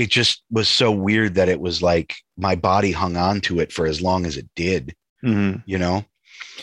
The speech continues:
Speaker 2: I wanna say that maybe it lasts at least three days.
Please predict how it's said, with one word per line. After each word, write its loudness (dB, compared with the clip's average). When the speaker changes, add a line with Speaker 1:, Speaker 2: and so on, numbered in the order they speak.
Speaker 2:
I 0
wanna 4
say 4
that 4
maybe 4
it 2
lasts 0
at 4
least 4
three 4
days. 0